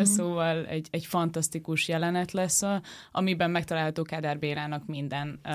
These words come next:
Speaker 2: ikonikus sajátossága.
Speaker 1: A cirkusz meg szuper téma, a gyűjtők általában nagyon szeretik.
Speaker 2: Igen,
Speaker 1: Mhm.
Speaker 2: meg hát valljuk be, hogy a
Speaker 1: Mhm.
Speaker 2: cirkusz azért a művészettel jelentősen összeköthető,
Speaker 1: Igen.
Speaker 2: művészet filozófiában is, de művészet történetben is, és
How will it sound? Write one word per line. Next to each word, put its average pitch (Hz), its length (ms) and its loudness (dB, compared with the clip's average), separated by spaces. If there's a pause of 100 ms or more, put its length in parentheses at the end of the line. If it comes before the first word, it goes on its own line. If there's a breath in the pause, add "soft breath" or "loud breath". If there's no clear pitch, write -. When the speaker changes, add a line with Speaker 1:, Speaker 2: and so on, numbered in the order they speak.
(120)
Speaker 2:
ikonikus 156 520 -6
sajátossága. 185 960 0 (160)
Speaker 1:
A 185 80 0
cirkusz 170 500 2
meg 165 160 2
szuper 160 420 -4
téma, 170 360 2
a 170 100 2
gyűjtők 170 500 0
általában 165 540 0
nagyon 165 340 2
szeretik. 165 480 -2
Speaker 2:
Igen, 214 460 6
Speaker 1:
Mhm. 208 80 2
Speaker 2:
meg 196 200 0
hát 220 240 2
valljuk 254 320 2
be, 190 80 6
hogy 196 140 8
a 185 40 6
Speaker 1:
Mhm. 208 80 4
Speaker 2:
cirkusz 208 440 0
azért 196 400 0
a 185 60 -2
művészettel 190 920 2
jelentősen 160 800 -2
összeköthető, 160 800 0
Speaker 1:
Igen. 180 280 4
Speaker 2:
művészet 170 500 -2
filozófiában 160 880 -2
is, 160 280 -2
de 147 300 -2
művészet 151 480 0
történetben 175 580 -4
is, 175 200 0
és 165 240 0